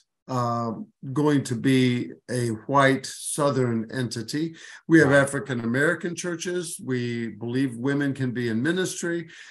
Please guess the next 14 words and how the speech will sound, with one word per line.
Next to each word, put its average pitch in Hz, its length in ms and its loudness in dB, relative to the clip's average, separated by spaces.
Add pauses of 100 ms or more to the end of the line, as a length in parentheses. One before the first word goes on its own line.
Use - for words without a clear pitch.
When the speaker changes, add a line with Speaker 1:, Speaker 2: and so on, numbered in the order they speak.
(160)
Speaker 1:
Uh, 117 360 -4
we're 135 200 0
committed 139 520 2
to 135 160 -2
diverse 127 540 -4
leadership. 151 640 -2 (500)
We 185 160 4
are 156 160 6
already 151 600 4
looking 147 520 -4
at 120 380 -6
building 143 380 -2
partnerships 147 920 -2
with 147 280 -4